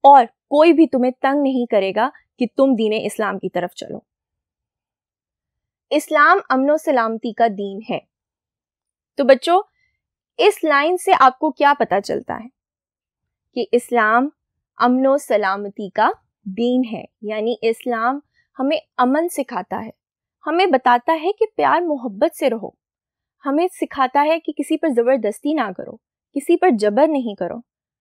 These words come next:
कोशिश करो अपने दीन इस्लाम को अच्छे तरीके से लोगों में फैलाओ, ताकि लोगों को पता चले कि दीन इस्लाम में किसी भी किस्म का जबर नहीं है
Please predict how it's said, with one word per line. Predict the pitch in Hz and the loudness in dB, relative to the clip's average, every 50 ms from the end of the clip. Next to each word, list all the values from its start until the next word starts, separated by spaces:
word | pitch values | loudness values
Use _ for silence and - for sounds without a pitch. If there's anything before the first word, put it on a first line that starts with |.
| _ _ _ _ _ _ _ _ - | _ _ _ _ _ _ _ _ 0
कोशिश | 349 370 359 - 466 466 - | 2 2 4 2 2 0 0
करो | - 285 214 185 196 247 403 _ _ _ _ _ - - | 0 0 0 0 0 -4 -6 _ _ _ _ _ -4 -4
अपने | 294 - 302 330 349 254 | -4 -2 -2 -2 -2 -2
दीन | 214 214 269 277 294 339 | 0 0 0 0 0 0
इस्लाम | 359 - - 240 - - 220 196 196 196 190 - | 0 -2 -4 -4 -4 -4 -2 -2 -2 -4 -6 -2
को | - 226 294 - _ _ _ _ _ _ _ - | 0 0 0 0 _ _ _ _ _ _ _ -4
अच्छे | 330 311 - - - 381 | -4 -4 -2 0 0 0
तरीके | 359 339 311 254 233 - 262 247 | 2 2 0 -2 -2 -2 -2 -2
से | - 240 | 0 0
लोगों | 220 196 185 - 208 | 0 0 -2 -2 -6
में | 208 208 196 | -6 -6 -8
फैलाओ, | - - 233 - - - - _ _ _ _ _ _ _ _ _ _ _ - | -8 -8 -10 -8 -10 -12 -14 _ _ _ _ _ _ _ _ _ _ _ 2
ताकि | 294 294 - 269 | 2 4 4 4
लोगों | 311 320 294 254 339 339 | 4 4 2 0 -2 -4
को | 330 359 - | -4 -2 0
पता | - 226 220 - 294 320 | 0 0 0 0 -2 -2
चले | 311 - 208 262 - - _ _ _ _ _ _ - | -2 -4 -6 -8 -8 -12 _ _ _ _ _ _ -4
कि | 302 | -2
दीन | 233 254 269 285 311 | 0 0 0 0 -2
इस्लाम | 302 294 - 294 269 247 240 | -4 -6 -4 -4 -2 -2 0
में | 254 285 277 - | 0 -2 -4 -4
किसी | _ - 285 - - - 294 277 | _ -6 -6 -6 -6 -4 -2 -2
भी | 240 254 | -2 -2
किस्म | - - 220 - 233 233 | -2 -4 -6 -6 -6 -4
का | 226 240 220 | -4 -4 -2
जबर | 190 202 185 208 208 208 | -2 -4 -4 -2 -4 -4
नहीं | 214 208 214 233 269 | -6 -8 -8 -8 -8
है | 302 | -8